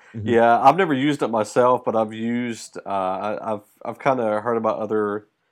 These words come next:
Speaker 2: other people using it and kinda the same experience you had. And, you know, b-, being able to know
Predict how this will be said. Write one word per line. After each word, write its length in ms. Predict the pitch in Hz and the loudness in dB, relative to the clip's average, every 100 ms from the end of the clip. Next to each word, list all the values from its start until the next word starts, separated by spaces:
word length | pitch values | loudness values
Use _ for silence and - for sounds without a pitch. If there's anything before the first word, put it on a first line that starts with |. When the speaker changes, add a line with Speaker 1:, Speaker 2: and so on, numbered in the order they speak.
| _ _ _ | _ _ _
Speaker 2:
other 160 | 117 113 | -8 -8
people 220 | 131 113 | -8 -8
using 460 | 101 104 110 117 110 | -6 -6 -6 -4 -4
it 240 | 110 - _ _ _ _ | -4 -8 _ _ _ _
and 380 | 104 101 98 98 | -12 -10 -10 -8
kinda 180 | - 104 | -4 -4
the 100 | 98 | -6
same 200 | - 107 | -8 -8
experience 400 | 107 - 104 104 | -8 -10 -10 -6
you 120 | 117 | -6
had. 320 | 113 107 104 - _ _ - | -2 -2 -2 -8 _ _ -10
And, 520 | 117 113 110 110 110 | -4 0 0 -2 -4
you 100 | 143 | -2
know, 220 | 131 120 | 0 0
b-, 200 | 113 120 | -2 -8
being 300 | 131 165 196 | -2 -2 0
able 180 | 175 135 | 0 0
to 120 | 113 | 0
know 720 | 101 104 120 113 104 98 92 | -2 0 2 4 2 -2 -8